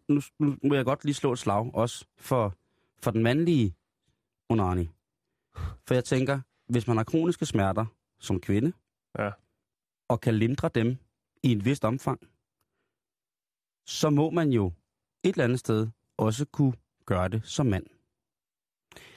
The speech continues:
Speaker 2: Det må man formode.
Speaker 1: Lige præcis.
Speaker 2: Jo.
Speaker 1: Er man et par i kronisk <clears throat> smerte, vil man måske kunne hjælpe hinanden med det.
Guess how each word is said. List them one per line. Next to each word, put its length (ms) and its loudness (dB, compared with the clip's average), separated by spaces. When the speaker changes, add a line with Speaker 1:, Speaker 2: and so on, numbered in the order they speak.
Speaker 2:
Det 120 0
må 120 0
man 220 -2
formode. 420 -4
Speaker 1:
Lige 120 0
præcis. 480 -4
Speaker 2:
Jo. 40 0
Speaker 1:
Er 80 4
man 240 2
et 140 -2
par 360 -4
i 40 -2
kronisk 520 0
<clears throat> 60 -2
smerte, 400 2
vil 140 4
man 120 4
måske 260 0
kunne 180 -2
hjælpe 340 0
hinanden 380 0
med 140 -2
det. 120 -6